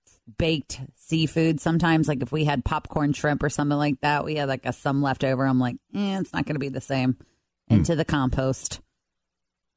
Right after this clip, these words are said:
Speaker 2: Yeah, a few more that made the top twenty are buying local produce, doing paperless billing, minimal use of the A C, taking shorter showers,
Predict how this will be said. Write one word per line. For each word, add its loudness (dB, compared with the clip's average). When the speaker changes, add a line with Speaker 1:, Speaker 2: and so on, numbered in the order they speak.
Speaker 2:
Yeah, 8
a 6
few 6
more 8
that 6
made 6
the 4
top 4
twenty 6
are 4
buying 4
local 6
produce, 4
doing 8
paperless 6
billing, 6
minimal 8
use 8
of 6
the 8
A 6
C, 4
taking 6
shorter 6
showers, 4